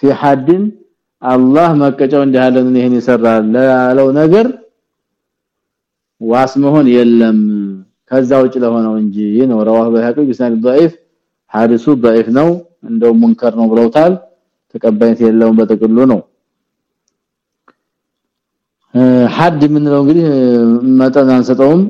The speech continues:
ዑቁበቱ ሙቀደራ፣ እንዲህ ያለ ወንጀል እንዲህ ያለ መቀጫ አለው፣ እንዲህ ያለ ወንጀል እንዲህ ያለ መቀጫ አለው ተብሎ የተቀመጠለት ሐድ ይባላል። ያ መቀጫው። አጠቃላይ የአላህ Subhanahu Wa Ta'ala ትእዛዝ ሐድ አለው፣ ድንበር አለው።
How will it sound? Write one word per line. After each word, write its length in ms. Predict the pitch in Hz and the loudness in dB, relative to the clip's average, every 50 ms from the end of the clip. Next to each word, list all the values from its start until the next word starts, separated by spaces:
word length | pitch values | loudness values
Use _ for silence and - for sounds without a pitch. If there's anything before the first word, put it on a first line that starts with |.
| - - - | -4 -6 -2
ዑቁበቱ 460 | 127 135 135 135 156 151 147 147 135 143 139 | -2 0 0 0 0 0 2 2 0 0 0
ሙቀደራ፣ 500 | 135 127 127 131 120 110 107 113 107 101 98 | 0 2 2 0 0 0 0 0 0 0 0
እንዲህ 200 | 101 110 117 131 | 2 2 2 2
ያለ 160 | 139 147 143 147 147 | 2 2 2 2 2
ወንጀል 340 | 151 165 165 165 190 185 | 2 0 0 0 0 0
እንዲህ 140 | 160 131 127 | 0 0 0
ያለ 160 | 127 127 123 123 | 0 0 0 0
መቀጫ 280 | 123 113 123 117 107 117 | 0 0 0 0 0 0
አለው፣ 180 | 110 110 110 | 0 0 2
እንዲህ 140 | 113 123 123 | 2 2 2
ያለ 120 | 143 139 147 | 2 2 2
ወንጀል 260 | 151 165 170 175 180 | 2 2 0 0 0
እንዲህ 120 | 160 151 139 | 2 2 2
ያለ 100 | 135 131 | 2 0
መቀጫ 240 | 131 131 131 120 131 | 0 0 0 2 2
አለው 160 | 123 120 113 | 2 0 0
ተብሎ 180 | 113 127 120 120 | 0 0 0 0
የተቀመጠለት 640 | 117 147 - 143 143 147 151 165 175 185 202 190 - _ _ _ _ _ _ _ _ _ _ _ _ _ _ _ | 0 -2 -2 0 0 2 2 2 2 2 0 -2 -4 _ _ _ _ _ _ _ _ _ _ _ _ _ _ _
ሐድ 240 | - 147 151 143 120 117 | -4 -2 -2 -2 0 -2
ይባላል። 400 | 104 95 104 98 90 85 - _ _ _ _ _ - | -4 -4 -4 -8 -8 -10 -14 _ _ _ _ _ -6
ያ 100 | 117 123 | -2 0
መቀጫው። 440 | 123 123 113 - 107 95 - 85 - _ _ _ _ _ _ _ _ _ _ _ _ _ _ _ _ _ _ _ _ _ _ _ _ _ _ _ _ _ _ _ _ _ _ _ _ _ _ _ _ _ _ _ _ _ _ _ _ _ _ _ _ _ _ - | 0 0 -2 -2 -6 -8 -8 -10 -14 _ _ _ _ _ _ _ _ _ _ _ _ _ _ _ _ _ _ _ _ _ _ _ _ _ _ _ _ _ _ _ _ _ _ _ _ _ _ _ _ _ _ _ _ _ _ _ _ _ _ _ _ _ _ -4
አጠቃላይ 640 | 123 131 131 - - 156 151 156 143 135 127 123 117 | -4 -4 -4 -2 -2 -2 0 0 0 0 0 0 2
የአላህ 420 | 113 120 131 135 143 143 151 156 147 | 2 2 2 2 2 2 2 0 0
Subhanahu 440 | 151 - 151 143 135 143 139 139 139 | -2 -2 -2 -2 0 0 0 0 0
Wa 100 | 131 127 | 0 0
Ta'ala 320 | 139 127 123 123 117 117 113 | 0 0 2 2 2 0 0
ትእዛዝ 380 | - 143 143 135 170 196 226 226 226 | 0 -2 0 0 2 0 0 -2 -4
ሐድ 300 | - 156 156 151 135 123 | -4 -4 -4 -2 0 0
አለው፣ 200 | 120 110 101 104 101 | 0 0 0 -2 0
ድንበር 320 | 123 151 156 143 127 107 | 0 0 0 0 0 -2
አለው። 280 | 98 92 87 82 87 | -2 -6 -8 -10 -14